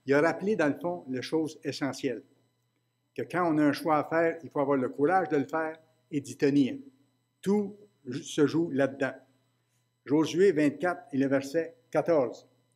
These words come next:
Regardez ce que Josué, avant de mourir, dit aux Israélites. « Maintenant, craignez l'Éternel et servez-le avec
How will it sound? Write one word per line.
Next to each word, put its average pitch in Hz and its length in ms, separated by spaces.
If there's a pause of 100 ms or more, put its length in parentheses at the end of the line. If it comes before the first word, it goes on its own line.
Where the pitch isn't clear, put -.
(260)
Regardez 156 400
ce - 80
que 160 140
Josué, 156 380
avant 147 240
de 139 40
mourir, 139 360
dit 175 160
aux 156 100
Israélites. « 139 600 (520)
Maintenant, 175 560 (160)
craignez 208 400
l'Éternel 196 640 (800)
et 143 100
servez-le 196 720 (440)
avec 139 460